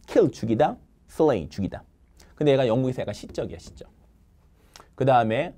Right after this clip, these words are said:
slice, 요거 생각하면 되고. 그 다음에 slaughter, 뜻이 뭐야? 암살, 이거 학살하다, 도살하다.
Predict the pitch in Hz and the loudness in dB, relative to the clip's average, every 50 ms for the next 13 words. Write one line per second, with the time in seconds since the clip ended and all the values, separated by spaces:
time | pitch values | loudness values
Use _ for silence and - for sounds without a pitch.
0 | _ - - 196 196 185 175 165 147 - - 87 110 127 139 170 160 147 135 135 | _ -4 2 6 8 8 8 8 6 0 -2 -4 -2 -2 -2 0 0 -2 -2 -2
1 | 117 104 92 85 78 - 87 110 165 240 - - _ _ _ _ - 123 131 131 | -4 -2 -2 -4 -4 -4 -4 -4 -4 -6 -10 -14 _ _ _ _ -4 0 2 2
2 | 127 123 117 - 190 180 165 156 - - 107 82 82 - 165 170 143 120 - - | 2 2 0 2 2 4 4 2 0 -2 -4 -4 -4 -4 -2 0 2 0 0 2
3 | - 117 120 123 131 135 123 - - 104 117 110 - - - - - - 185 170 | 0 0 0 0 0 0 0 0 0 0 0 0 0 -2 -8 -4 0 2 2 4
4 | 147 139 131 - - 98 - - - 90 85 - - | 4 2 0 -2 -4 -8 -8 -8 -10 -10 -12 -18 -20